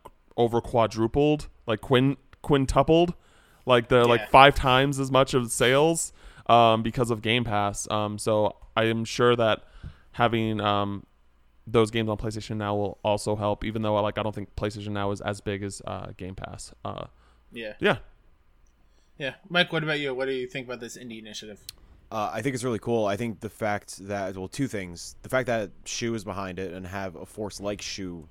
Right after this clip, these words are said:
Speaker 3: heading this whole initiative is a sign of them hopefully taking it seriously. Like, I mean, they never, like, truly given up on indies for the P S four
Speaker 2: Mm-hmm.
Speaker 3: generation, but obviously it took a back burner with, like,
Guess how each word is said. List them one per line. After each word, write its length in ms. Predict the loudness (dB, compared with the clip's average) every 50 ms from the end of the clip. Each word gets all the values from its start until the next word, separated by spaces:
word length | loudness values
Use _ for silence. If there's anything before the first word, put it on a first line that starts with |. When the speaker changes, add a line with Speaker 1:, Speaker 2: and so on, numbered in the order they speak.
| _ _
Speaker 3:
heading 280 | -12 -8 -8 -8 -8 -8
this 300 | -10 -12 -12 -14 -16 -18 -18 -12
whole 280 | -8 -6 -6 -6 -6
initiative 520 | -8 -8 -10 -10 -10 -10 -10 -10 -10 -10 -12 -12
is 500 | -10 -8 -6 -6 -8 -8 -10 -12 -14 -14 -16 -18 -20 -20 -20 -20 -20 -20 -20 -12 -8
a 80 | -6
sign 260 | -4 -2 -2 -2 -2 -2
of 80 | -4 -4
them 200 | -4 -4 -6 -6
hopefully 340 | -6 -8 -8 -6 -8 -12
taking 240 | -10 -10 -10 -10 -10 -10
it 60 | -10
seriously. 460 | -10 -10 -10 -10 -10 -8 -8 -8 -6
Like, 200 | -6 -6 -8 -6
I 100 | -4 -4 -4
mean, 240 | -4 -6 -8 -10 -14 -20 _ -20 _ -20 -8 _
they 100 | 0 2
never, 320 | 2 2 2 2 2 2 2
like, 120 | 0 -2
truly 240 | -4 -4 -4 -4 -4
given 320 | -4 -6 -8 -8 -8 -10 -12 -8 -4
up 220 | -4 -4 -2 0
on 140 | -2 -2 -2
indies 400 | -4 -6 -6 -6 -6 -8 -10 -10
for 180 | -10 -8 -8 -6
the 80 | -4
P 100 | -2 -2
S 80 | -2 -2
four 140 | 0 -2 -2
Speaker 2:
Mm-hmm. 60 | -2
Speaker 3:
generation, 480 | -2 -2 -2 -2 -2 -2 -4 -4 -4 -4
but 260 | 0 2 2 2 2
obviously 340 | 0 -2 -2 -2 -4 -6 -6
it 100 | -6 -6
took 180 | -8 -10 -10
a 40 | -8
back 260 | -6 -4 -4 -4 -4 -6
burner 300 | -6 -4 -4 -4 -4 -4
with, 300 | -6 -6 -6 -6 -6 -6
like, 160 | -8 -10